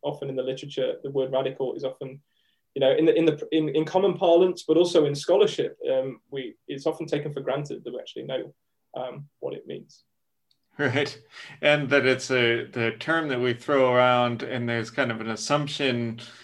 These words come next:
Speaker 2: that there are th-, certain things that, you know, oh, radicals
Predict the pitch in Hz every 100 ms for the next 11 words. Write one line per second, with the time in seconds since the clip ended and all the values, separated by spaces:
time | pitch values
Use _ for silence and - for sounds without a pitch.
0 | _ _ - 131 127 131 131 123 117 -
1 | - 165 135 120 139 123 113 - - -
2 | _ _ - 131 120 143 135 113 127 147
3 | 135 - 135 117 -